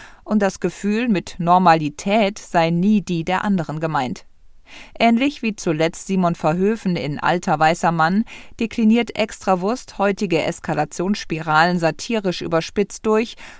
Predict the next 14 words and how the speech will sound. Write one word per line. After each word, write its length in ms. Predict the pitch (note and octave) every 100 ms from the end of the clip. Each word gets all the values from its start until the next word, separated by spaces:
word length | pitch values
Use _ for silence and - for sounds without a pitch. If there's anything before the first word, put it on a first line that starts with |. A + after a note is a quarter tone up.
| -
und 200 | A3 F#3
wirbt 300 | A3 A3 G#3
dafür, 360 | G3 - G#3+ G3
sich 280 | D#3 -
gegenseitig 720 | - F3 F#3 D3 D3+ D#3 E3+ -
zuzuhören, 800 | - A#3+ F3 F3 F#3 F#3+ G3 G3
statt 340 | - C#3+ C#3
sich 220 | - C#3+
hinter 320 | - F#3 F3+
der 180 | D#3+ D#3
eigenen 420 | D#3 D#3+ E3 D3+
Empörung 640 | B2+ D3+ - E3 D#3 C#3+ -
zu 120 | E3
verschanzen. 600 | - - - - -